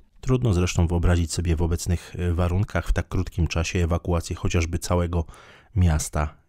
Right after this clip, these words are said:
Gaza. Jak poinformował wieczorem dwunastego października kanał czternasty, mm, to jest izraelska, izraelska telewizja, Izrael przygotowuje ofensywę lądową, przygotowuje, e, żołnierzy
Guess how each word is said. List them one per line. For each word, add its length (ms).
Gaza. 540
Jak 480
poinformował 800
wieczorem 440
dwunastego 560
października 720
kanał 360
czternasty, 800
mm, 600
to 120
jest 160
izraelska, 600
izraelska 500
telewizja, 640
Izrael 380
przygotowuje 720
ofensywę 800
lądową, 560
przygotowuje, 720
e, 140
żołnierzy 640